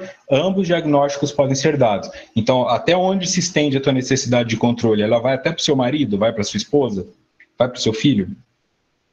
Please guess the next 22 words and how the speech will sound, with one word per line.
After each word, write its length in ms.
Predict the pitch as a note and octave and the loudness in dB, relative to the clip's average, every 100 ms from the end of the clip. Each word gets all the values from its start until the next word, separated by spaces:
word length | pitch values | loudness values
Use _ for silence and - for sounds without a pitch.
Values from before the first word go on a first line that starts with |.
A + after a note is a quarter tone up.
| - - - | -20 -16 -2
Tem 120 | C3+ | 0
que 80 | C3+ | 2
sentar 280 | C3 C#3 C#3 | 2 2 2
todo 160 | D#3+ | 2
mundo 140 | E3+ D#3 | 4 4
à 60 | |
mesa 240 | C#3 D#3 D3+ | 2 0 2
pra 120 | D3 | 2
almoçar, 340 | C#3 C3 D3+ | 0 2 0
você 180 | D3+ D3 | 0 0
senta 220 | C3 D3 | 0 2
naquele 300 | C#3+ C#3 C#3 | 0 2 2
lugar, 240 | B2+ C#3 C#3+ | 4 2 0
eu 60 | |
sento 260 | - C#3 B2+ | -2 0 2
nesse, 260 | C3 C#3 | 2 0
põe 140 | - C#3+ | 0 2
arroz 240 | C3 C#3 | 2 0
primeiro, 320 | C3 B2+ C#3 | 2 2 2
põe 160 | C#3 C#3+ | 2 0
feijão 240 | C3+ B2 | 0 0
primeiro. 360 | B2 A#2+ C3+ C#3+ | 2 2 2 2